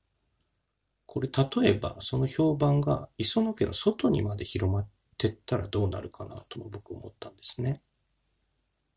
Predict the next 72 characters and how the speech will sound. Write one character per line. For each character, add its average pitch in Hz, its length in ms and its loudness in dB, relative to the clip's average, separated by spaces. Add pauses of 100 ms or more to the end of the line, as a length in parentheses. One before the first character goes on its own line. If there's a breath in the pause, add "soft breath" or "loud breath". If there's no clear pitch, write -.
(1900)
ま 120 120 2
あ、 - 80 2
ア 113 40 6
ナ 143 180 6
ゴ 147 220 4
く 135 140 4
ん 131 280 4
い 110 80 2
ま 107 140 6
す - 160 -4
よ 101 80 -10
ね。 107 180 -8 (920)
こ 90 140 2
れ 175 80 8
は 165 80 6
セ - 200 4
ー - 60 4
タ - 120 -6
ー - 80 -10
作 - 200 -8
れ 107 120 -10
ま - 140 -16
す。 - 260 -6 (440)
ア 107 140 6
ナ 113 160 6
ゴ 107 140 4
の 104 160 4
柄 98 260 2
を 107 160 -10 (180)
描 98 140 -4
け - 120 -8
ば - 140 -14
い - 100 -10
い - 120 -14
の - 80 -20
で - 140 -14
ね。 143 180 -4 (1500)
ノ 110 140 6
リ 101 100 4
ス - 120 -2
ケ - 100 -4
さ 104 180 0
ん 120 80 2
も 135 100 4
で - 160 -6
き - 180 -12
る。 - 120 -16 (1120)
イ - 100 -12
ク - 160 0
ラ 107 160 6
ち - 100 2
ゃ 110 60 8
ん 104 80 6
な 101 100 6
ん 92 60 2
て - 100 -10
ね、 110 220 0
可 110 160 -8
愛 104 140 -6
い - 20 -6
セ - 180 -4
ー 101 60 -10
タ - 120 -6
ー - 60 -6
で 104 80 -12
き - 80 -12
そ - 140 -6
う - 20 -10
で - 60 -14
す - 180 -6
よ 113 60 -8
ね。 135 240 -4